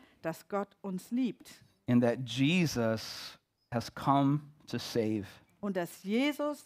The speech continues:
Speaker 1: gekommen ist, um zu retten.
Speaker 2: Right? He comes to deliver us from the wrath to come.
Speaker 1: Er kommt, um uns vor dem kommenden Zorn zu erretten.
Speaker 2: And so,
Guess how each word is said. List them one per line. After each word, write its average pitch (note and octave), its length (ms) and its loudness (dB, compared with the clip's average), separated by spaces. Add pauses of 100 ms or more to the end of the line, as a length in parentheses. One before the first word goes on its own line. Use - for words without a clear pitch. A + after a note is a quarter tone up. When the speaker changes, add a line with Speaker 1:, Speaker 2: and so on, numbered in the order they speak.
Speaker 1:
gekommen A#3 540 -4
ist, A3+ 340 -8 (100)
um G#3+ 260 0
zu - 180 -12
retten. E3 400 -8
Speaker 2:
Right? C#3 360 4 (420)
He E3 460 2
comes C#3 360 2
to C#3 120 -2
deliver B2+ 600 2
us A2 400 -2 (160)
from C3 220 6
the B2 120 2
wrath G#2+ 340 0
to - 100 -8
come. A2 420 -2 (320)
Speaker 1:
Er D4 400 0
kommt, B3+ 580 -4
um F#3 240 -6
uns C4+ 540 -4 (240)
vor G3 120 -2
dem E3+ 200 -8
kommenden E4 560 -2
Zorn F3 560 0
zu - 160 -14
erretten. F3 500 -10 (260)
Speaker 2:
And C3 140 4
so, C3+ 380 0